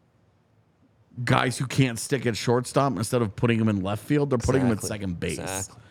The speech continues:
Speaker 2: Right.
Speaker 1: Where they say, "Hey, they've got the infielder footwork. They've got, they can, they've got some tools that they can work here. They just won't be." And you look at a guy like B-Rod. It's a perfect example of that.
Speaker 2: Right.
Speaker 1: Rogers, Rogers was a guy that, is he gonna stick at short? He probably could have.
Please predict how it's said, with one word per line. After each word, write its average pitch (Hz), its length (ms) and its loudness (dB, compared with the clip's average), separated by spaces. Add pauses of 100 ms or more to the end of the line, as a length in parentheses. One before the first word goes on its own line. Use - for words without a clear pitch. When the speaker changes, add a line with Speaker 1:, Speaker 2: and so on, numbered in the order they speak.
Speaker 2:
Right. 95 220 -4
Speaker 1:
Where 107 100 6
they 120 120 2
say, 113 260 -2
"Hey, 120 180 2
they've 104 180 0
got 117 180 2
the 113 140 4
infielder 113 460 2
footwork. 104 580 0
They've 98 200 0
got, 107 380 2
they 110 80 4
can, 101 240 2 (260)
they've 120 100 -4
got 170 200 2
some 151 160 0
tools 143 300 2
that 123 60 -2
they 120 120 0
can 107 160 -2
work 135 220 2
here. 101 280 2 (320)
They 101 100 4
just 113 200 4
won't 120 360 4
be." 127 180 6
And 117 100 6
you 135 100 8
look 156 160 6
at 170 60 4
a 165 40 0
guy 156 140 2
like 165 220 0
B-Rod. 151 360 0
It's 104 140 -2
a - 20 0
perfect 226 520 0
example 175 500 2
of 95 60 -2
that. 82 200 -6 (220)
Speaker 2:
Right. 87 260 -6 (460)
Speaker 1:
Rogers, 170 460 4
Rogers 220 500 0
was 196 140 0
a 196 40 -2
guy 202 220 4
that, 214 280 4
is 226 360 -2
he 233 100 -4
gonna 247 200 -2
stick 269 280 -4
at 254 120 0
short? 240 360 2
He 202 140 0
probably 214 460 0
could 180 420 2
have. 156 420 -2